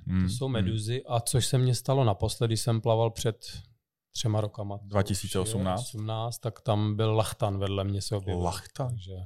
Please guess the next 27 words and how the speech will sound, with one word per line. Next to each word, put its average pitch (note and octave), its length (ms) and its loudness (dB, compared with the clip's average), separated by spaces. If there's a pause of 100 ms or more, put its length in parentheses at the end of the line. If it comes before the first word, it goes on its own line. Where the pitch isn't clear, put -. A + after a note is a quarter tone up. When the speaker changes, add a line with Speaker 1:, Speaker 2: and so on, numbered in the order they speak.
(260)
Speaker 1:
A F#2 80 -8
jsi A2 100 0
chtěl C3 180 4
hrát? B2+ 320 2 (560)
Speaker 2:
No, A#2+ 100 0
vypadalo D#3+ 420 4
to, E3 80 0
že D3+ 120 -6
si D#3+ 140 -8
chce F3 180 2
hrát, D#3+ 340 6
ale G#2+ 200 0
ostatní A#2 400 -4
se - 140 2
báli A2 340 6
toho, A#2 220 4
jestli A#2 280 2
jako, A#2+ 220 -2
protože A2 320 -4
to B2 120 -2
je A2+ 60 2
samozřejmě G#2+ 560 0 (160)
dravý G#2+ 440 0
zvíře, G#2 440 0
tak - 260 -6
jestli G#2 680 0 (120)
jako, G#2 440 -6